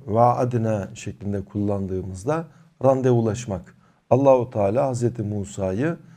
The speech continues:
Tur'a davet ediyor. Tur'da kırk gün gündüz ka-, e, saim, gece kaim, ibadetle meşgul olacak ve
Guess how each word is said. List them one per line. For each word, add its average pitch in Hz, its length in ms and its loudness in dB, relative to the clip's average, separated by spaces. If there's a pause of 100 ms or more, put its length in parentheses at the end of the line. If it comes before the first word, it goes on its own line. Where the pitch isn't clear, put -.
(380)
Tur'a 120 480 4 (160)
davet 104 380 0
ediyor. 143 500 -4 (460)
Tur'da 123 500 2
kırk - 320 -4
gün 147 300 -2 (560)
gündüz 120 400 0
ka-, 104 400 -2 (480)
e, 95 380 -4
saim, - 760 0 (220)
gece 110 300 0
kaim, 135 580 -4 (300)
ibadetle 104 560 0
meşgul 90 360 -6
olacak 135 520 -4 (420)
ve 131 260 2